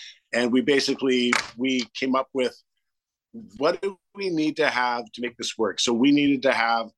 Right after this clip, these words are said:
certain tradespeople to, uh, fix problems as they arise. So we picked our friends that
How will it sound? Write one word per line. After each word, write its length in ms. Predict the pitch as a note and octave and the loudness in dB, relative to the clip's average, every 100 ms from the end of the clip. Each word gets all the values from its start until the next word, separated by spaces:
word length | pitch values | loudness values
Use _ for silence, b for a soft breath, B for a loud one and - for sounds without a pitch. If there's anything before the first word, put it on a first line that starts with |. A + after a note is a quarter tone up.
| _ _ _ _ - | _ _ _ _ -6
certain 380 | - E3 D#3 C#3+ | -2 0 0 -2
tradespeople 920 | - C#3 C3+ - A#2+ G#2+ A2 A2 - _ _ _ | 2 2 0 -4 -6 -2 -2 -4 -8 _ _ _
to, 520 | - B2+ A#2+ A#2 A2+ - _ _ _ _ _ _ | 0 2 4 4 2 -6 _ _ _ _ _ _
uh, 460 | A#2 G#2+ G#2 G#2 G#2 - _ _ _ | -2 0 0 0 -2 -6 _ _ _
fix 320 | - - D#3 - | -4 0 2 0
problems 560 | - C3+ B2+ B2+ B2 A#2+ - _ _ _ - | 2 2 4 2 0 -4 -8 _ _ _ -2
as 260 | A#2+ A2+ | 0 0
they 220 | A#2 B2 C3 | 2 2 2
arise. 580 | C#3 B2+ G2 A2 B2 - _ B B B B - | 2 2 2 0 -4 -6 _ B B B B -6
So 400 | - C#3+ C3+ C3+ | 0 4 4 2
we 180 | A#2 C#3+ | 2 2
picked 320 | - D3+ - | 4 -2 2
our 120 | C#3 | 0
friends 500 | B2+ - C#3 C#3 B2 | 0 -2 0 0 -2
that 300 | B2+ B2 A#2 | 0 0 -2